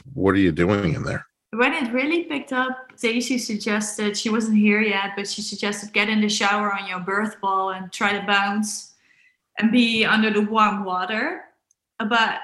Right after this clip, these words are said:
Speaker 2: for some reason, I did that for a few minutes. And I thought, "No, I don't wanna be here." You know, it's
Speaker 1: Mm-hmm.
Speaker 2: really strange how you in labor, like, have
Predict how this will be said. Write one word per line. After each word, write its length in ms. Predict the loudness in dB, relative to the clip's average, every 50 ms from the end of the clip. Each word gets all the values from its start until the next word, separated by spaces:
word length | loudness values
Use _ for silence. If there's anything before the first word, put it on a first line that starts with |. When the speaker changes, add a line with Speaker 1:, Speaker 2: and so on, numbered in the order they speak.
| -12 -16 -20 _ _ -10
Speaker 2:
for 80 | -8 -6
some 400 | -4 -4 -2 -2 0 0 0 0
reason, 460 | 0 0 0 0 0 2 0 2 0
I 100 | 0 -2
did 200 | 0 0 0 0
that 160 | -2 -4 -4
for 120 | -4 -4 -4
a 40 | -4
few 240 | 0 2 4 4
minutes. 320 | 6 6 6 4 2 2 2
And 80 | 2
I 40 | 0
thought, 260 | 0 -2 -6 -14 -12 -10
"No, 120 | -8 -6 -6 -6 -8 -12 _ _ 0
I 100 | 2 4
don't 140 | 4 4 4
wanna 160 | 2 0 0
be 180 | 0 0 0 0
here." 300 | -2 -4 -6 -8 -8 -4
You 100 | 0 2
know, 100 | 2 2 2
it's 140 | 0 0 0
Speaker 1:
Mm-hmm. 100 | 2 2
Speaker 2:
really 160 | 2 2 2
strange 420 | 0 0 2 4 4 4 4 2
how 180 | 2 2 2 2
you 180 | 2 0 -2
in 160 | -2 -2 -2 0
labor, 320 | 0 0 0 -2 -2 -4 -4 -2
like, 240 | 0 0 -2 -2 -8 -16 _ _ _ _ _ _ _ 0
have 440 | 2 4 4 4 2 -2 -4 -10